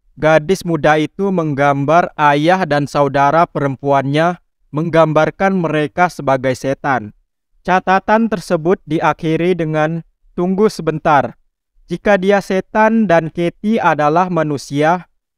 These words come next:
maka bayinya akan menjadi setengah setan." Ngeri mengetahui hubungan cinta yang menyimpang dan kehamilan,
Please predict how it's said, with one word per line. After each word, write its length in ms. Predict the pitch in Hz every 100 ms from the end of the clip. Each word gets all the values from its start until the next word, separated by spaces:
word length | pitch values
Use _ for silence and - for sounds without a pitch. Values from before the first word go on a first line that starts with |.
| _ -
maka 400 | 196 196 - 220
bayinya 680 | 185 180 175 175 175 214 214
akan 480 | 170 156 - 196 190
menjadi 500 | 170 147 147 139 170 175
setengah 320 | 165 151 143 127
setan." 580 | 143 151 165 135 107 - _ _ _ _ _ -
Ngeri 540 | 170 190 190 220 233
mengetahui 880 | 208 175 165 160 143 156 165 180 175
hubungan 460 | 143 139 143 143 131
cinta 560 | 147 143 139 170 170
yang 240 | 170 147 135
menyimpang 720 | 139 139 131 - 160 160 160
dan 300 | 135 135 127
kehamilan, 720 | 131 117 131 131 131 139 156